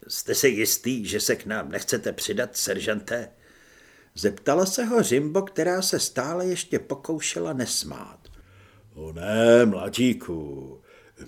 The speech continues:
mě do sukní nedostaneš. Každý tam, kam patří, jasné. Každý má nějakou svou hranici.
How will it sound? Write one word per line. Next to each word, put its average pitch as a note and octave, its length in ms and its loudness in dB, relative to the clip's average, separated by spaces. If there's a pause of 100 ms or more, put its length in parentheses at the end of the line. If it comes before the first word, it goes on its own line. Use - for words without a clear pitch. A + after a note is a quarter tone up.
mě A2+ 200 8
do C#3 160 12
sukní C#3 540 4
nedostaneš. F#2+ 1400 4 (520)
Každý B2 540 4
tam, B2 280 8
kam B2+ 240 10
patří, D#3 640 4
jasné. A2+ 800 4 (560)
Každý C3 500 4
má C#3+ 200 6
nějakou C3+ 560 6
svou B2+ 360 6
hranici. A2+ 1080 2